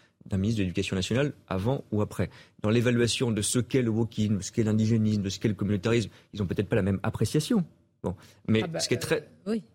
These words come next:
Speaker 1: D'accord,
Speaker 2: Donc
Speaker 1: parce
Speaker 2: vous
Speaker 1: que
Speaker 2: le reconnaissez quand même,
Speaker 1: Mais
Speaker 2: parce que là on est parti de, c'est la même ligne, ah, ils n'ont peut-être
Speaker 1: Pardon,
Speaker 2: pas la
Speaker 1: Sonia
Speaker 2: même
Speaker 1: Mabrouk,
Speaker 2: appréciation.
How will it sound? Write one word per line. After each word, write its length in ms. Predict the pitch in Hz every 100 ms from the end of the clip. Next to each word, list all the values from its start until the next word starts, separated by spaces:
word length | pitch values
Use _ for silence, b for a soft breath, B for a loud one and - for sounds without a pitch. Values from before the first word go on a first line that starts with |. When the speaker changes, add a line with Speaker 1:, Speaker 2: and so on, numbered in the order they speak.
| -
Speaker 1:
D'accord, 180 | 120 190
Speaker 2:
Donc 60 | 190
Speaker 1:
parce 100 | 185
Speaker 2:
vous 60 |
Speaker 1:
que 60 | 202
Speaker 2:
le 40 |
reconnaissez 560 | 175 175 214 247 - 285
quand 80 | 180
même, 180 | 165 156
Speaker 1:
Mais 60 |
Speaker 2:
parce 80 | 202
que 60 | 214
là 100 | 220
on 60 | 208
est 60 | 196
parti 280 | 208 -
de, 420 | 190 185 180 175 170
c'est 140 | -
la 80 | 190
même 180 | 185 190
ligne, 220 | 247 285
ah, 220 | 214 226 220
ils 140 | 202
n'ont 120 | 185
peut-être 220 | 180 220 -
Speaker 1:
Pardon, 100 | -
Speaker 2:
pas 60 | 202
la 20 | 233
Speaker 1:
Sonia 220 | 220 110
Speaker 2:
même 40 |
Speaker 1:
Mabrouk, 200 | 107 117
Speaker 2:
appréciation. 280 | 196 - 208